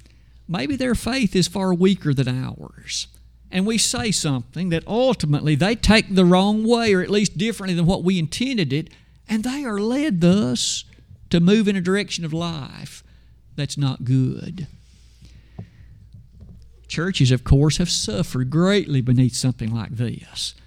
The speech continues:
Somebody says something to someone else, and the person takes it the wrong way, and they get angry and mad, and they leave.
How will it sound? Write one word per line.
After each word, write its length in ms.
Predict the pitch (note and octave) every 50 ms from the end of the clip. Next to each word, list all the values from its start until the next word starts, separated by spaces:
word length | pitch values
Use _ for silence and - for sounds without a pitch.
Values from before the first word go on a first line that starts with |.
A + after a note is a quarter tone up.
| - - - - - -
Somebody 720 | - - C3+ C#3+ E3 D#3 C#3 C#3 D3 D#3 E3+ F3 F3+ F#3
says 320 | E3+ - - B2+ C#3+ D3+ -
something 340 | - D#3+ D#3+ D3+ - D3+
to 100 | D3 D3
someone 500 | C3+ - D#3+ D#3+ D#3+ D#3 D#3 D#3 D#3 D#3
else, 360 | D#3+ E3 F3 F#3+ G3+ G3 - -
and 80 | A2+
the 60 | A2+
person 400 | - - C3+ C#3 B2+ - D3+ C#3
takes 280 | - - D3+ D#3+ - -
it 100 | - -
the 60 | D3+
wrong 340 | C#3+ D#3 E3 E3+ E3+ E3+ E3
way, 380 | D#3+ E3 F3 F#3 F#3+ G3+ A3+ A3+
and 100 | F3+ D#3+
they 120 | D3+ D3+
get 140 | C3+ D#3 D3
angry 480 | D#3 E3 F3+ F#3+ G3 F#3+ F#3 F#3 F3
and 120 | F3 E3 E3
mad, 380 | E3+ F3+ G3 G#3+ A#3+ B3+ C4
and 120 | A#3 F3 D3
they 120 | C#3+ C3+
leave. 580 | C#3 C#3+ D3+ F3 G3+ A3+ B3 B3+ C4+ C#4 A#3